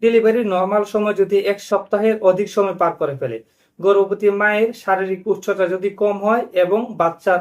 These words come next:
ওজন যদি স্বাভাবিকের চেয়ে অনেক বেশি হয়, গর্ভবতী মায়ের ফিজিক্যাল কন্ডিশন যদি এমন হয় যে নরমাল ডেলিভারির জন্য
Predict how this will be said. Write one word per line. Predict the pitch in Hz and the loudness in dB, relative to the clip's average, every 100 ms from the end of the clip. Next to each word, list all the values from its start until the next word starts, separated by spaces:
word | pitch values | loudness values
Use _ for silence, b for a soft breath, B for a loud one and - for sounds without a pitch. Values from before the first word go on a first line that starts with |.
| 180 | -2
ওজন | 175 175 165 | -4 -4 -4
যদি | 175 - | -6 -2
স্বাভাবিকের | 185 175 170 185 175 | -2 -2 -4 -6 -2
চেয়ে | 226 226 170 | 0 0 -2
অনেক | 156 139 147 | -6 -6 -6
বেশি | 139 147 | -4 -2
হয়, | 123 117 b b b b | -4 -6 b b b b
গর্ভবতী | 208 220 208 214 226 220 | 0 2 -2 -2 -2 0
মায়ের | 220 214 247 247 - | 2 0 -2 -6 -8
ফিজিক্যাল | 190 202 214 208 208 | -6 -2 -2 0 0
কন্ডিশন | 196 196 196 208 226 180 | 0 0 0 0 -2 -4
যদি | 185 185 - 214 | -6 -6 -4 -2
এমন | 233 214 180 | 0 0 4
হয় | 185 139 | 4 4
যে | 143 156 - - | 0 0 -2 -6
নরমাল | 165 175 190 196 | -4 0 0 2
ডেলিভারির | 196 180 180 180 185 | 2 2 0 0 -2
জন্য | 190 | 0